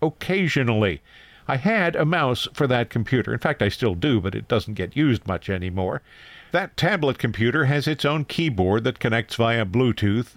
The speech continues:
but it did need a separate mouse. The mouse was installed on a dock, so only the touchpad on the keyboard was available if I didn't connect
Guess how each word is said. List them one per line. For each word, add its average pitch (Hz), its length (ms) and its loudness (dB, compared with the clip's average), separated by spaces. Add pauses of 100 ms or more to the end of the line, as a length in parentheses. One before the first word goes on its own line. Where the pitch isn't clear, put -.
but 190 320 0
it 160 240 -4
did 190 300 -2
need 127 280 0
a 160 80 0
separate 127 460 -2
mouse. 185 440 -2 (420)
The 147 100 2
mouse 190 540 0
was 160 180 2
installed 135 560 2
on 139 160 0
a 139 80 2
dock, 143 580 0
so 147 380 0
only 196 400 0
the 139 160 0
touchpad 131 840 0
on 131 200 2
the 127 80 0
keyboard 123 540 2
was 101 200 0
available 101 640 2
if 135 160 0
I 117 120 2
didn't 104 460 -4
connect 123 440 -4